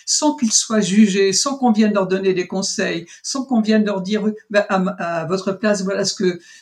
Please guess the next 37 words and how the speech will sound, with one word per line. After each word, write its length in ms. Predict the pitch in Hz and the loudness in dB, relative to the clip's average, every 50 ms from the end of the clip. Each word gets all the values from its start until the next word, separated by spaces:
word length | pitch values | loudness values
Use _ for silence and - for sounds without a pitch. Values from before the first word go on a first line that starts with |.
| _ _ | _ _
ce 100 | - - | -10 -2
que 140 | - 190 | 0 0
je 60 | 185 180 | 0 0
vous 100 | 190 190 | -2 -4
conseille 380 | - 196 185 - 208 190 190 | -2 -2 0 2 2 2 2
de 100 | 175 190 | 2 0
faire, 460 | 185 185 - 214 202 196 190 185 185 | 0 -2 -2 0 2 2 2 2 2
ou 160 | 190 180 180 170 | 0 -2 -4 -2
voilà 240 | 170 190 190 196 190 | 0 2 2 4 2
ce 80 | 190 - | 2 2
que 80 | - | 0
vous 140 | 208 170 190 | -2 0 2
devriez 540 | 185 220 220 202 202 190 208 190 208 190 190 | 4 4 4 4 4 2 0 2 2 2 0
faire. 500 | 190 - - 180 175 175 165 160 - _ _ _ _ _ _ _ _ - | 0 -2 -6 -6 -6 -6 -8 -12 -14 _ _ _ _ _ _ _ _ -8
Voilà, 240 | 190 175 170 170 | -6 -4 -4 -4
c'est 180 | - - - - - | -4 -6 -6 -2 2
un 120 | 220 220 220 | 4 6 8
lieu 280 | 220 226 254 294 311 - | 8 8 6 6 2 2
où 80 | 240 220 | 6 6
ils 120 | 220 214 208 | 6 6 4
puissent 300 | - - 262 220 165 165 | 2 0 2 2 2 0
déposer 640 | 165 285 285 285 - 262 262 254 220 214 247 277 285 | 0 -2 -2 -2 0 0 2 4 4 4 4 4 2
leurs 240 | 226 202 208 - | 0 -2 -2 -4
paroles. 600 | _ - 202 185 170 170 156 - 180 - - - - _ _ _ _ _ _ _ _ _ - | _ -6 -4 -4 -4 -4 -6 -6 -8 -10 -12 -14 -18 _ _ _ _ _ _ _ _ _ 4
Et, 600 | 208 196 196 196 190 190 185 185 180 - - - | 6 8 8 8 8 8 6 6 4 2 0 -2
et 100 | 208 202 | -2 0
quelqu'un 380 | - 226 214 208 - 254 269 262 | 2 2 2 2 2 0 0 0
qui 140 | - - 226 | 2 2 4
les 240 | 226 220 190 208 | 4 4 4 4
écoute 420 | 214 214 - - - 302 330 330 330 | 2 0 0 -2 -2 0 0 0 -2
et 120 | 214 208 | -4 -6
qui 100 | - 220 | -6 -6
les 180 | 196 208 190 190 | -4 -2 0 0
amène 320 | 190 190 202 233 240 214 | 2 2 4 4 4 4
ensuite 380 | 208 208 214 - - 240 220 - | 2 2 0 0 0 0 0 0
à 80 | 190 | -2
déplier 1200 | 175 160 160 170 185 254 285 285 277 - - 247 226 233 220 208 208 220 240 254 269 294 311 311 | -4 -4 -6 -4 -2 -2 -2 -2 -2 0 2 4 6 8 6 8 8 8 6 6 6 2 0 -2